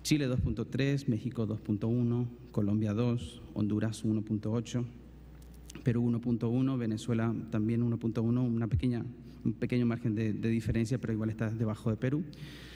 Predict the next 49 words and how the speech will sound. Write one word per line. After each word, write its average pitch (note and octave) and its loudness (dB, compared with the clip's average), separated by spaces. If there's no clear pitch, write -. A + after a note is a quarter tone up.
Panamá C3+ 4
con C3+ 2
el B2 4
cero B2+ 2
punto C3 4
nueve C#3 -2
y C3+ 2
El C3 2
Salvador A#2 2
con A#2 2
cero A2+ 0
punto A2+ 0
ocho - -2
por - 2
ciento. A#2 2
Es A#2+ 2
la B2+ 2
forma C3 2
que B2+ -4
se A#2+ 0
distribuyó A#2 0
este, G2+ 0
los A#2 4
bloques A#2+ 0
I B2 -6
P C3 -2
v C3+ 0
cuatro C3+ 0
de G#2+ 2
este A#2+ 0
barra A#2 2
once A#2 2
a G#2+ 2
los, G#2 0
a G#2+ 2
los G#2+ -2
distintos A2 0
países G#2 0
de G2+ 0
la G#2+ 2
región. G#2 -2
Solo C3 2
son B2+ 0
el A2 0
top A2 0
diez, G2+ 0
hay A2+ 0
más G#2+ 0
países, G#2+ 0